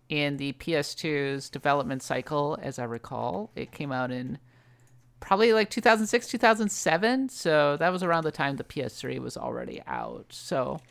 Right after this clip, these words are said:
again, uh, it got kind of overlooked in my view. And then finally there was the, the Tactics R P G that came out on the Nintendo D S, and the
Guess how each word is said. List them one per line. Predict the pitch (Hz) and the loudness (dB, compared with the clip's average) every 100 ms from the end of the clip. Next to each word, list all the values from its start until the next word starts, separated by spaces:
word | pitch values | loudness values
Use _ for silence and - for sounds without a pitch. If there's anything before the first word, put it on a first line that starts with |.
| _ _ - | _ _ -8
again, | 165 170 160 147 143 151 - - - - - | -2 4 6 6 4 -2 -8 -20 -20 -20 0
uh, | 147 143 143 - | 4 4 2 -2
it | - 156 - | -2 -2 6
got | 147 139 - | 6 6 2
kind | - 151 | -4 -2
of | 147 139 143 - _ - - | 0 -2 -4 -14 _ -6 0
overlooked | 156 156 143 147 - | 4 4 4 0 -2
in | 147 | -4
my | 143 | -4
view. | 131 139 139 139 | -4 -4 -2 -2
And | 139 | 0
then | 151 151 | 0 2
finally | - 160 151 147 | 4 4 4 0
there | 139 139 | 0 0
was | 135 - | -2 -4
the, | 143 135 135 139 - _ _ _ - | -4 -2 -4 -6 -12 _ _ _ -8
the | 139 | -6
Tactics | - 196 - 151 | 2 2 2 -4
R | 151 131 | 0 0
P | 143 | -2
G | 127 131 | -6 -6
that | 120 123 | -6 -8
came | - 139 | -6 -6
out | 135 | -6
on | 139 | -6
the | 143 | -6
Nintendo | 143 147 175 147 143 | -6 -8 -8 -8 -6
D | 151 151 | -6 -2
S, | 143 147 - - | -2 -4 -8 -10
and | - 156 151 | -6 -4 -4
the | 156 156 147 | -4 -4 -4